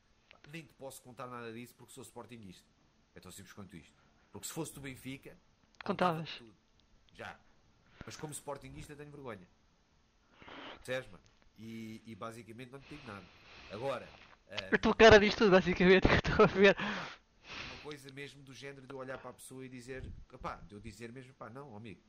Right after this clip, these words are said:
Speaker 1: nem pensar, não vale a pena eu estar aqui. Eu levantei-me para aí três vezes para me ir embora, acreditas? A meio da reunião. Para
Speaker 2: Ok.
Speaker 1: tu teres noção.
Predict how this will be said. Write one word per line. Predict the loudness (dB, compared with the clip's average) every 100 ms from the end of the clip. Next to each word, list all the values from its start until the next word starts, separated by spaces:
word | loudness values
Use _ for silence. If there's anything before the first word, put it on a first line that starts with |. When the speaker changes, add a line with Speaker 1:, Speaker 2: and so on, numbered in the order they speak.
| _ _ -18
Speaker 1:
nem | -16
pensar, | -14 -12 -12 -12
não | -12
vale | -10
a |
pena | -10 -10
eu |
estar | -10 -10
aqui. | -12 -20 -20 _ _ _ _ _ _ _
Eu | -8
levantei-me | -8 -10 -10 -12
para | -10 -12
aí |
três | -12 -14 -14
vezes | -16
para | -16
me | -14
ir | -14
embora, | -12 -14 -16 _ -20
acreditas? | -20 -20 -20 -20 _ -14
A |
meio | -10 -8
da |
reunião. | -10 -12 -14 -14 -20 _ _ -20 -20 -20 _ _ _ _ _ _ _ -20 -20 -20 _ _ -20 -10 -8 -8 -10 -20 -20 -20 -12
Para | -4 -2
Speaker 2:
Ok. | 0 -2
Speaker 1:
tu |
teres | -4 -14
noção. | -20 -20